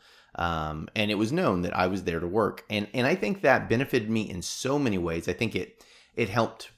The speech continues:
rearrange some of the bullshit that I had before that, you know, like, just some life stuff that I had about, like, um,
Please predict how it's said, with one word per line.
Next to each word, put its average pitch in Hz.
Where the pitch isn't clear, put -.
rearrange 120
some 110
of 95
the 90
bullshit 104
that 92
I 85
had 87
before 92
that, 107
you 127
know, 143
like, 98
just 120
some 95
life 92
stuff -
that 107
I 107
had 113
about, 87
like, 85
um, 82